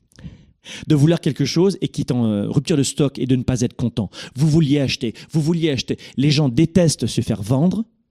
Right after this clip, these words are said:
mais adorent acheter. Et c'est ça que je vous enseigne dans une formation exceptionnelle qu'on vient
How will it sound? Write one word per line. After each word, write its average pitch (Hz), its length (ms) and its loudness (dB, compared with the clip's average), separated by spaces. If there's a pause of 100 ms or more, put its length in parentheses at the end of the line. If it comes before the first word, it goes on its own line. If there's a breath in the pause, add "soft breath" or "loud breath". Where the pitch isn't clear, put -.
(140)
mais 120 200 0
adorent 110 280 0
acheter. 101 440 -6 (200 loud breath)
Et - 60 -12
c'est 135 140 -2
ça 180 180 0
que 147 80 -2
je 131 60 2
vous 127 160 2
enseigne 127 280 0
dans 120 120 2
une 117 160 0
formation 123 520 -2
exceptionnelle 127 800 -2 (840 loud breath)
qu'on 131 100 -4
vient 131 580 0